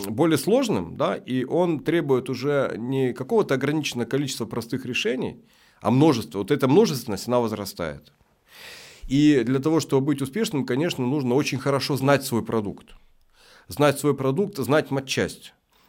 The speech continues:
Не просто для того, чтобы выглядеть убедительно, а для того, чтобы просто ситуации, в которые включаются сейчас разные технические решения, их стало гораздо больше.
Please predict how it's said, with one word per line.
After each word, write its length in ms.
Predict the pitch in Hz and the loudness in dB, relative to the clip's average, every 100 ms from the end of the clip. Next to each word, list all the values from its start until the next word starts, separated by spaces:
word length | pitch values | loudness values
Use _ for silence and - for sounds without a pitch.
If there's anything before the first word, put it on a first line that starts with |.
| - | -8
Не 80 | 135 | 2
просто 320 | 220 233 170 | 4 4 2
для 120 | 147 | 0
того, 220 | 143 147 | 2 0
чтобы 440 | 131 120 113 110 101 | 0 -2 0 2 2
выглядеть 380 | 151 117 98 | 0 0 -4
убедительно, 460 | 104 123 214 262 123 | -8 -4 -4 -2 -2
а 40 | |
для 140 | 107 117 | -2 -4
того, 240 | 127 180 | -2 -2
чтобы 460 | 185 131 123 117 113 - - | -2 -2 0 0 -2 -20 -10
просто 260 | - 156 151 | -2 -2 -2
ситуации, 520 | - 147 226 277 185 | -6 0 0 2 0
в 80 | 139 | -2
которые 380 | 139 156 147 123 | -2 0 4 2
включаются 560 | - 143 180 165 139 - | 2 -4 2 4 4 0
сейчас 220 | 127 120 | -4 0
разные 280 | 156 139 131 | 0 0 -2
технические 520 | 123 170 170 - 135 | -4 -6 -6 -6 -4
решения, 340 | 147 269 214 | -2 -2 -2
их 60 | 190 | -2
стало 240 | 185 170 | 0 2
гораздо 360 | 135 143 127 123 | 2 2 2 2
больше. 440 | 113 110 - - | 2 2 0 -12